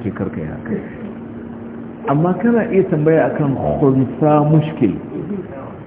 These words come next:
Hermaphrodite kenan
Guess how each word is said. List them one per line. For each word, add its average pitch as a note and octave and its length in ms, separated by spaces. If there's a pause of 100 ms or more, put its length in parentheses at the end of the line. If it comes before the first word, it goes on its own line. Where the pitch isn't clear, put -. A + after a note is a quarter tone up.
(1700)
Hermaphrodite C#3 800
kenan E2+ 200